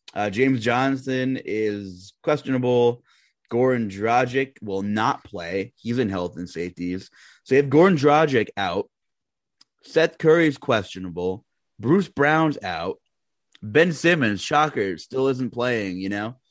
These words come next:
And, uh, of course, Joe Harris hasn't played in a really long time either. So, but they're down bodies, too. I mean, maybe both guys have to play. I, I don't think they have to play, but I, I don't, I don't have the Nets, uh,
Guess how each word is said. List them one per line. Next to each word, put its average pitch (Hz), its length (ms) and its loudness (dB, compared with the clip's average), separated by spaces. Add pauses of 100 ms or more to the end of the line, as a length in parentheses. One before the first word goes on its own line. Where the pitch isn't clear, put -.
(320)
And, 104 180 -6
uh, 101 200 0
of 95 100 -6
course, 107 340 -2
Joe 101 180 -2
Harris 101 240 -2
hasn't 90 200 -10
played 92 180 -6
in 85 60 -8
a - 20 -10
really 80 180 -10
long - 200 -16
time - 280 -16
either. - 180 -12
So, - 260 -4 (300)
but 107 300 -2
they're 170 180 6
down 254 360 4
bodies, 180 460 4
too. 160 360 4 (100)
I 120 80 -2
mean, 120 180 -2
maybe 180 300 0
both 165 340 -2
guys 165 320 -2
have 143 320 -4
to - 80 -12
play. 92 420 -10 (220)
I, 123 180 2
I - 20 2
don't 165 180 0
think 151 160 -6
they 104 140 -6
have 123 340 -2
to - 80 -4
play, 98 240 -6
but 107 160 -4
I, 113 200 -2
I 117 80 -2
don't, 127 140 2
I 117 140 -4
don't 120 120 -2
have 104 140 -6
the 98 100 -6
Nets, - 360 -8 (460)
uh, 95 400 0